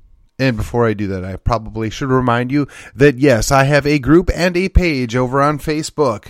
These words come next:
I also drop in at Gab and MeWe to share my show.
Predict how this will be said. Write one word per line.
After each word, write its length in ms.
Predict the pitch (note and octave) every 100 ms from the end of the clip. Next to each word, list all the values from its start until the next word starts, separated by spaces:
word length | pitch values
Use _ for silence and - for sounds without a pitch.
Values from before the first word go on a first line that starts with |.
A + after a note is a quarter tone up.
| - - - _ _ _ _ _ _ _ -
I 160 | B2 C3
also 400 | C3+ C#3 D#3 C3+
drop 380 | A#2+ C3 D3
in 180 | C3 C#3
at 300 | C3 C3 B2
Gab 440 | A#2+ B2+ C3+ C#3+ C#3
and 400 | B2+ C#3+ D3+ C#3
MeWe 600 | D3+ F#3 F3 E3+ B2+ G2 - - _ _ _ _ _ _ _ -
to 140 | C3
share 320 | A2+ C3 A#2+
my 220 | A#2+ A2+ C3
show. 380 | - G#2+ F2